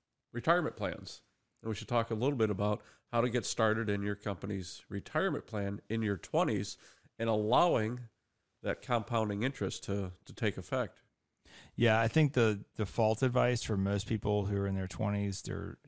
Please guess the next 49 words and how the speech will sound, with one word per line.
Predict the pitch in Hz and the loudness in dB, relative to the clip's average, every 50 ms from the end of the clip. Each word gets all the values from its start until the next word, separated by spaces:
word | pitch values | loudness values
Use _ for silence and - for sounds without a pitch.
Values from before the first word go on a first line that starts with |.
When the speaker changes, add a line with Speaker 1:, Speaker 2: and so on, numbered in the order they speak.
| - | -6
Speaker 2:
just | - 113 107 - - | -4 -4 -2 -2 -2
getting | - 107 104 104 | -2 0 0 0
started | - - 110 104 98 98 98 | 0 0 0 0 2 0 0
out. | 95 92 | -2 -2
If | - - | -2 -2
you | 107 | 0
don't | 104 110 110 104 | 0 0 0 -2
know | 95 92 90 | -4 -4 -4
what, | 87 87 92 90 92 92 - _ _ _ _ | -6 -6 -4 -6 -6 -6 -10 _ _ _ _
what, | - 95 104 - - - | -8 -8 -8 -8 -8 -4
where | 104 107 113 | 2 2 2
to | 110 113 | 2 2
put | - 110 95 | 0 -4 -6
your | - 98 95 | -6 -8 -6
money, | 92 98 92 87 | -6 -6 -6 -4
just | 87 98 92 - | -4 -6 -4 -2
use | 110 101 92 | 0 0 0
a | 87 | -2
target | - - 98 92 95 95 87 | -4 -2 -2 -2 -2 -2 -4
date | 87 85 85 | -6 -8 -10
fund | - - 87 85 85 87 90 - - | -10 -8 -8 -6 -6 -6 -8 -8 -6
initially, | 92 90 92 90 - - 85 85 82 80 - - _ _ _ _ _ _ _ | -4 -4 -4 -4 -6 -6 -8 -8 -8 -10 -12 -16 _ _ _ _ _ _ _
or | - 101 113 117 107 101 95 - _ | -2 2 4 4 4 2 0 -4 _
put | - - 104 | -6 -4 -2
it | 101 | 0
all | 98 98 | 0 0
in | 95 | 0
the | 95 95 | -2 -4
S | 92 92 | -4 -4
and | - 98 | -6 -4
P | - 101 95 | -4 -4 -4
five | - 95 92 87 | -2 -4 -4 -2
hundred. | 92 95 101 98 87 85 85 - _ _ _ - | -2 -2 -2 -4 -6 -8 -10 -14 _ _ _ -6
Speaker 1:
Right. | 107 95 - - | -6 -6 -4 -6
Speaker 2:
You | 87 | -8
know, | 87 87 87 - | -10 -10 -10 -10
just | - - 92 - | -8 -8 -6 -4
something | - 110 98 - - 98 95 92 | -2 -2 -2 0 0 0 0 0
that, | 90 90 87 - - - _ - _ _ _ _ _ _ _ _ - | -2 -2 -4 -6 -10 -16 _ -20 _ _ _ _ _ _ _ _ -10
uh, | 87 87 82 82 85 | -8 -8 -6 -6 -8
is | 90 101 | -4 -2
very | 104 104 98 | 0 0 0
straightforward. | - - - 110 107 107 - 123 120 117 117 113 113 110 107 104 - - _ _ _ | 0 0 -2 -2 -2 -2 -2 0 2 4 4 4 4 4 0 -2 -8 -14 _ _ _
Uh, | 101 98 95 95 | -8 -6 -6 -6
it's | 95 - - | -6 -4 -2
managed | 110 110 110 104 92 - | 0 0 0 0 -2 -4
for | - 107 107 104 104 | -2 0 0 0 0
you. | 101 98 95 95 98 98 95 - _ _ _ _ _ _ _ _ _ - | 0 0 0 0 -2 -2 -4 -6 _ _ _ _ _ _ _ _ _ -14
Um, | - 87 90 87 87 90 90 90 90 87 87 | -10 -8 -6 -6 -6 -6 -6 -6 -4 -6 -6